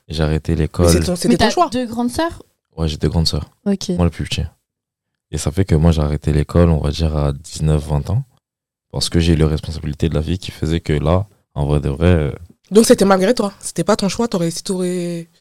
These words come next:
Speaker 2: eu l'opportunité, t'aurais continué.
Speaker 1: Bah, c'était pas malgré moi, dans le sens où, déjà, lorsque j'étais à l'école, j'ai fait une année sabbatique en même temps.
Speaker 2: Ouais.
Speaker 1: Je travaillais. Donc, c'est-à-dire, à partir du moment où j'ai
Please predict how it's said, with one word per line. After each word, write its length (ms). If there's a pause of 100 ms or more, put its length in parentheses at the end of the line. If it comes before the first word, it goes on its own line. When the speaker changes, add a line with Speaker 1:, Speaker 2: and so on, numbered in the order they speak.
(140)
Speaker 2:
eu 80
l'opportunité, 480
t'aurais 180
continué. 360
Speaker 1:
Bah, 140
c'était 180
pas 140
malgré 320
moi, 180
dans 100
le 40
sens 300
où, 440 (280)
déjà, 280
lorsque 360
j'étais 180
à 60
l'école, 260
j'ai 160
fait 140
une 80
année 160
sabbatique 440
en 40
même 180
temps. 300 (100)
Speaker 2:
Ouais. 200 (800)
Speaker 1:
Je 80
travaillais. 560 (180)
Donc, 120
c'est-à-dire, 280
à 60
partir 300
du 80
moment 220
où 80
j'ai 180